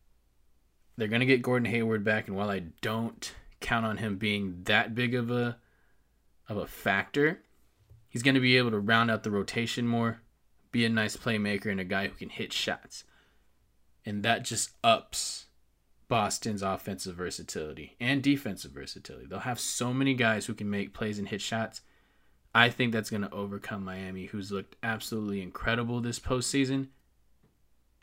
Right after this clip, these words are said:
But I look player for player, and I look at Boston once they have Gordon Hayward back, even if they don't.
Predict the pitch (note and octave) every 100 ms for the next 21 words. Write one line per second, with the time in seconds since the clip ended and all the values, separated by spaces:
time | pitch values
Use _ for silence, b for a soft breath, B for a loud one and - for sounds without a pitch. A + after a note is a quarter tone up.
0 | _ _ _ _ _ _ _ _ - -
1 | A#2+ A2 B2+ A#2 - B2 A#2 A2 - B2
2 | B2 B2+ G#2 G2+ G#2+ G#2 F#2 G2+ A2+ -
3 | C3+ C3 - b b b b b b -
4 | G#2 A2 A2+ A2 G2 A2 G#2 F#2+ G#2 A2
5 | A#2+ A#2+ D3 G3+ G3+ C3 G2+ - F#2 -
6 | -